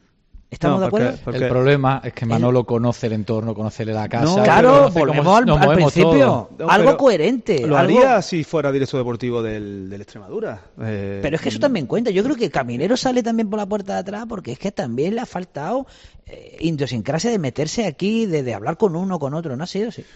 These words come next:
Speaker 1: Es la realidad.
Speaker 2: Puede ser, pero es que ade-, además el fútbol, eh, ti-, tiene la prensa, eh, el fútbol son las únicas empresas que tienen publicidad gratuita.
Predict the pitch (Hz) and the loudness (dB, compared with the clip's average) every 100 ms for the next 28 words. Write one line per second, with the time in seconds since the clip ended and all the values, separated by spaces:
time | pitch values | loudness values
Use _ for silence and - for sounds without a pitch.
0 | - - 196 254 208 123 135 - 127 120 | -20 -10 -8 -6 -4 -2 -2 -4 -6 -6
1 | - 160 127 120 110 127 127 - 151 196 | -2 -2 -2 -6 -8 -6 -6 -4 -2 -2
2 | - 131 113 - 120 - 123 127 123 113 | -4 -6 -8 -8 -12 -8 -6 -4 -4 -4
3 | 120 147 - 208 214 - 117 107 104 98 | -6 -6 -6 -10 -10 -14 -10 -8 -8 -10
4 | 95 92 90 _ 92 - 127 151 - 175 | -10 -12 -16 _ -20 -12 -8 -8 -8 -8
5 | 160 131 135 127 113 127 135 165 123 123 | -6 -6 -6 -6 -8 -10 -10 -10 -8 -6
6 | 131 127 117 - 117 160 123 156 220 | -6 -6 -8 -8 -12 -10 -8 -8 -6